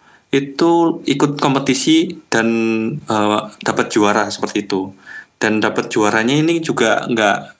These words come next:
eh, cuman sekedar dapat juara, tapi bisa diajukan sampai ke reward U B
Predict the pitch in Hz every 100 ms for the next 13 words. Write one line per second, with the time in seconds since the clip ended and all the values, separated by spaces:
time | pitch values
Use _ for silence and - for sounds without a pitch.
0 | _ _ - 107 104 101 101 104 127 127
1 | 127 - 117 104 107 117 - 101 95 110
2 | 127 - 143 120 123 123 110 101 101 127
3 | 131 - - - - - - 135 135 143
4 | 135 127 120 143 120 - 110 95